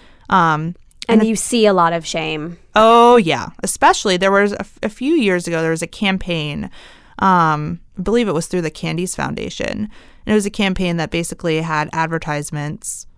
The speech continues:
Speaker 1: uh, featuring Bristol Palin. And they were super shaming of teen moms. And it was so disheartening to see that.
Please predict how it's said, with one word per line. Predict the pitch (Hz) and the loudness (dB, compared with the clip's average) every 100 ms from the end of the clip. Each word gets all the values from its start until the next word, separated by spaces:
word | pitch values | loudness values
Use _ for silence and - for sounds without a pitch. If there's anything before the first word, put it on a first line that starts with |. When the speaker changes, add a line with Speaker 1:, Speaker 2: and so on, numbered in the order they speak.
| _ - | _ -4
Speaker 1:
uh, | 165 160 60 - | -2 -2 -4 -6
featuring | - 214 202 175 | -4 -4 -2 -4
Bristol | 165 170 - | -2 -4 -4
Palin. | 175 165 160 214 311 359 - - - - - - | -4 -2 0 0 -2 -6 -16 -20 -20 -20 -18 -6
And | 180 170 165 165 165 - - | -2 0 0 -2 -4 -8 -14
they | 160 175 | -2 0
were | 175 165 165 | 2 2 0
super | - - 240 202 180 | -4 -2 0 2 0
shaming | 165 156 151 151 147 - | 0 -6 -6 -8 -8 -8
of | 151 143 151 - | -8 -10 -12 -12
teen | - 165 | -6 -4
moms. | 151 143 143 135 - - - | -2 -2 -2 -4 -8 -12 -10
And | 160 156 151 147 - | -6 -4 -4 -6 -4
it | 190 | 0
was | 196 - | 0 0
so | - 185 | 0 0
disheartening | 180 - 170 156 160 | 0 -2 -2 -2 -4
to | 156 | -6
see | 160 - 160 | -6 -6 -6
that. | 135 - - | -4 -6 -8